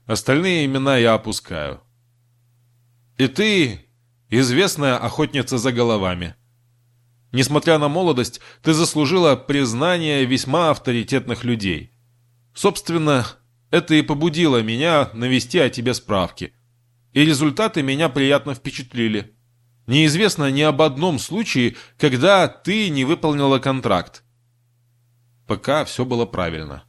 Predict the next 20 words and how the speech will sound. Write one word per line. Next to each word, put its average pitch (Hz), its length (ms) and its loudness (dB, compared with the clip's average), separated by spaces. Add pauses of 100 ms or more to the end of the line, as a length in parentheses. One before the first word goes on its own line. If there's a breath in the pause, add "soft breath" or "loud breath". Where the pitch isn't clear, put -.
(1000)
Почти. 110 640 -6 (1400)
Пару 165 280 4
раз 147 360 0 (200 soft breath)
ей 151 260 2
не 156 80 -2
удалось 147 560 0
найти 101 360 -6
заказанных 107 680 -4
людей, 92 500 -4 (480)
но 123 120 2
они 175 200 0
исчезли 123 480 0 (240 loud breath)
бесследно 123 460 -2
и 113 80 0
навсегда, 90 720 -4 (380)
а 123 100 2
заказчиков 139 640 0
это 123 180 -6
полностью 120 560 -4
устраивало. 82 680 -6